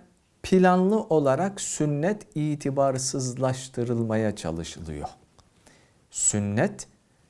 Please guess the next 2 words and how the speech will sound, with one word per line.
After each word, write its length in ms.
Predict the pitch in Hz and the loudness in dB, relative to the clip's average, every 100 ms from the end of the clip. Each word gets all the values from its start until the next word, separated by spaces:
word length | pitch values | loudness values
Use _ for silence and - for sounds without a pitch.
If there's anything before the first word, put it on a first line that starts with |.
| _ | _
tamamen 640 | - 117 165 147 123 110 117 - | -4 -2 0 0 0 -2 -4 -4
itibarsızlaştırılacak. 1900 | 127 123 120 123 117 117 117 - 107 107 107 - - 98 90 90 185 196 | 0 2 0 -2 2 2 2 -2 -4 -4 -4 -6 -8 -6 -4 -2 -2 -4